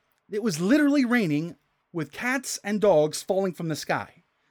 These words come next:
You see how kind of silly that sounds? And I'm not trying to make light of creationists, because I myself was one, and I don't think that they're, uh, simple people, 'cause they're not.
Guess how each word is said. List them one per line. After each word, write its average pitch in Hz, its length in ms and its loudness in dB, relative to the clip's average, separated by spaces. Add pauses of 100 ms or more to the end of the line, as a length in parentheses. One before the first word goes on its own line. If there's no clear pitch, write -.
(760)
You 202 80 -4
see 320 180 -2
how 254 240 0
kind 233 220 -4
of 160 80 -4
silly 233 300 -4
that 226 160 -4
sounds? 233 600 -6
And 196 100 -4
I'm 262 120 0
not 339 160 -4
trying 247 160 -2
to 196 100 2
make 180 200 -2
light 151 320 0
of 180 100 -6
creationists, 170 800 -8 (320)
because 170 240 -4
I 185 100 0
myself 170 440 -2
was 143 140 -8
one, 151 320 -4
and 143 120 -8
I 139 80 -2
don't 175 200 -2
think 175 160 -8
that 147 180 -12
they're, 131 300 -4 (400)
uh, 127 220 -6
simple 165 340 -6
people, 160 300 -6
'cause 135 220 -8
they're 127 100 -4
not. 147 460 -6